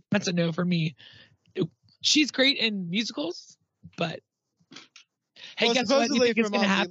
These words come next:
Speaker 2: like
Speaker 1: You think people are gonna fall in love with people they're not supposed to? <laughs> You think that evil maid who's gonna seduce the dad's gonna seduce the dad?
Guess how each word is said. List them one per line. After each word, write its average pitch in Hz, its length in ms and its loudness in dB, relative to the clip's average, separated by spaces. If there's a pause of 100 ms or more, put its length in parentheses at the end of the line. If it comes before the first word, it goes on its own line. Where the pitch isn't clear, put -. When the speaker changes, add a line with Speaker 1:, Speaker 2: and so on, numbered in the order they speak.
Speaker 2:
like 175 140 -2 (480)
Speaker 1:
You 185 80 -10
think 202 160 -4
people 202 240 -2
are 196 40 2
gonna 190 160 2
fall 175 200 2
in 175 60 0
love 170 160 0
with 170 80 -8
people 175 180 0
they're 180 80 -2
not 170 180 -6
supposed 160 300 -6
to? 180 720 -2
<laughs> - 40 -20 (1400)
You 220 80 0
think 220 180 0
that 208 140 2
evil 220 260 4
maid 190 220 4
who's 196 120 2
gonna 196 180 2
seduce 185 340 2
the 190 100 0
dad's 180 340 2
gonna 175 260 0
seduce 185 380 0
the 185 140 -2
dad? 175 320 -2